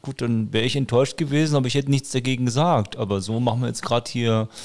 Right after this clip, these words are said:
die Sendung, weil uns das ja so auffällt, wie hier, ja, das auseinanderdriftet miteinander, ja, in der Wahrnehmung.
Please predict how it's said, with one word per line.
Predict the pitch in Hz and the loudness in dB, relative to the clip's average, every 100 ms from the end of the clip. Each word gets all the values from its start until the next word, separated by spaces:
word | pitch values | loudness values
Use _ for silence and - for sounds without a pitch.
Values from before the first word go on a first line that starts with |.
| - - - - - | -14 -14 -16 -18 -6
die | 131 | -2
Sendung, | 110 123 165 123 123 147 | 2 4 4 4 4 2
weil | 123 110 110 110 110 | 2 2 4 2 0
uns | 117 110 - | -4 -4 -4
das | 113 117 | -4 -2
ja | 107 | -2
so | 92 113 165 175 - | -2 -2 -2 -4 -4
auffällt, | 95 104 151 - 107 98 117 135 - - - - - - - | -2 -2 -2 -4 -2 0 0 -4 -12 -20 -20 -20 -20 -20 -18
wie | 110 107 | -8 -6
hier, | 107 107 110 107 104 101 98 101 101 104 143 107 - 143 | -4 0 2 4 4 2 -2 -6 -10 -14 -16 -18 -18 -10
ja, | 113 104 95 92 | -6 -4 -4 -8
das | 107 - | -10 -10
auseinanderdriftet | 113 107 113 127 151 113 104 104 - - 110 | -6 -2 0 0 0 -2 -2 -4 -4 -8 -8
miteinander, | 113 117 107 110 117 127 - _ _ _ | -6 -2 0 0 0 -2 -6 _ _ _
ja, | 107 104 117 131 - _ _ _ _ | -6 -2 -2 -6 -14 _ _ _ _
in | 135 | -2
der | 117 101 | 0 2
Wahrnehmung. | 135 165 127 117 113 151 165 | 2 4 4 4 4 2 -2